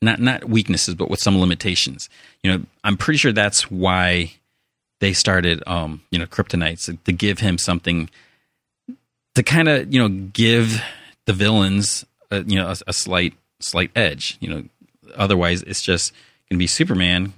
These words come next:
jumping in, wiping everyone out, and, you know, then he, if he gets tricked by s-, like, a, a B-list villain, then it's kinda like, "Really? That happened?"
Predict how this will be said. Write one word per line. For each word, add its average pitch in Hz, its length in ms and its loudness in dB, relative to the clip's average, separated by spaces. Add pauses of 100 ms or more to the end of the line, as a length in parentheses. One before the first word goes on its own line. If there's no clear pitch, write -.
(120)
jumping 90 380 0
in, 85 440 -4 (260)
wiping 95 380 0
everyone 98 280 2
out, 113 240 0
and, 85 280 -4
you 87 80 -2
know, 85 160 -4 (440)
then 98 120 4
he, 92 260 0
if 104 140 -4
he 110 160 2
gets 101 400 0
tricked - 500 -2
by 95 400 0 (480)
s-, - 340 -4
like, 95 200 -2
a, 95 80 2
a 90 100 0
B-list 101 540 2
villain, 101 500 2 (440)
then 104 100 4
it's 107 100 2
kinda 127 180 2
like, 107 180 0 (200)
"Really? 156 320 2
That 131 300 -2
happened?" 143 440 0